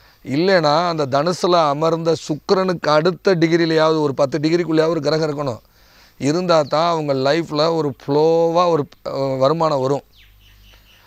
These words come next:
அப்ப லக்னத்துக்கு ரெண்டாம் பாவகத்திலையும் கிரகம் இல்ல, அதற்கு மூன்றாம் பாவகத்துல தாமதம்னு சொல்லக்கூடிய சனி இருக்காரு, ரெண்டு கூடைய சுக்கிரன் போய் தனுசு வீட்டுல உட்கார்ந்திருக்காரு. அவருக்கு அடுத்தாப்புல மகரத்துலையும் கிரகம் இல்ல,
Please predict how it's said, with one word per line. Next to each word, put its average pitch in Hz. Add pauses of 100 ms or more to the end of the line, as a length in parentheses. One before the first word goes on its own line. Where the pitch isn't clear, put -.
(360)
அப்ப 160
லக்னத்துக்கு 160
ரெண்டாம் 160
பாவகத்திலையும் 165
கிரகம் 156
இல்ல, 139 (400)
அதற்கு 165
மூன்றாம் 170
பாவகத்துல 156 (160)
தாமதம்னு 170
சொல்லக்கூடிய 156
சனி 151
இருக்காரு, 135 (400)
ரெண்டு 165
கூடைய 160
சுக்கிரன் 160
போய் 147
தனுசு 143
வீட்டுல 151
உட்கார்ந்திருக்காரு. 127 (640)
அவருக்கு 156
அடுத்தாப்புல 165
மகரத்துலையும் 160
கிரகம் 143
இல்ல, 131